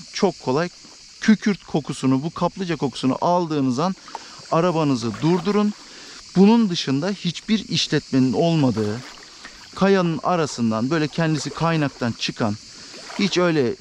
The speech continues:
işte giriş bileti, şu, bu, masa, sandalye olmayan doğal halde de bir nokta var arkadaşlar.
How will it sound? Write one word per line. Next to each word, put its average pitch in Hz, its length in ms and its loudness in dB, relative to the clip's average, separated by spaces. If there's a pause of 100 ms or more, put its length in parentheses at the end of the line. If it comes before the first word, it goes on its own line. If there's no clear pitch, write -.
(340)
işte 135 260 0
giriş 151 440 0
bileti, 131 420 -2
şu, 143 480 2
bu, 143 180 2
masa, 143 320 0
sandalye 135 440 0
olmayan 151 800 2 (520)
doğal 160 340 4 (200)
halde 143 420 0
de 156 180 2 (360)
bir 147 180 4
nokta 143 360 2
var 117 140 0
arkadaşlar. 110 580 -4